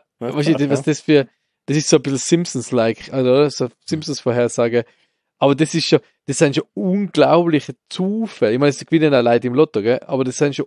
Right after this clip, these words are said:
Speaker 2: unglaubliche Zufälle. Also gleiches Datum, gleicher Name, gleicher, fast der gleiche Opfername. Also Charles, Charles,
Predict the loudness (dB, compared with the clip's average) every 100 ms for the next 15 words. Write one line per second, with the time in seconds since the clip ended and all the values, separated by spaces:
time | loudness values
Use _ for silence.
0 | -4 -2 -2 -4 -2 2 4 4 4 2
1 | -2 -2 -4 -4 _ _ _ _ _ _
2 | _ _ _ _ _ -2 -2 0 0 2
3 | 0 0 2 4 4 0 -2 2 2 0
4 | -4 -4 -12 _ _ _ _ _ 2 4
5 | 2 0 0 2 2 2 4 2 0 -6
6 | _ _ _ _ _ _ _ _ _ _
7 | _ 4 4 2 -4 0 0 0 -4 0
8 | 0 0 -2 -4 -6 -6 -6 -2 -2 -2
9 | -4 -6 -12 -2 2 2 0 -8 _ _
10 | _ 0 4 4 0 -8